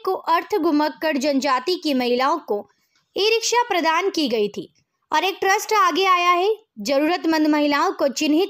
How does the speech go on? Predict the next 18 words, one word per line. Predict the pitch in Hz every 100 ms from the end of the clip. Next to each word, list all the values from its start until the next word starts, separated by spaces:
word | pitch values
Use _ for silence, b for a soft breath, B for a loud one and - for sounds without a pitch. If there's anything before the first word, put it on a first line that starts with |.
| -
कर | 262 247 B B B
इस | 403 415
तरह | 440 453
से | 453 427
उन्हें | 330 330 311 359
ई-रिक्शा | 415 370 - 339
दी | 254 302
जाएगी | 254 294 285 277 349 277
और |
ट्रेनिंग | 277 320 320 403 427
दी | 311 262
जाएगी | 277 269 220 226 311 349
निशुल्क, | 349 - 170 160 - - _ _ _ _ _ 208
जिससे | 320 - 480
वह | 440 427 415
अपना | 330 359 415
घर | 330 311 339
का | - 233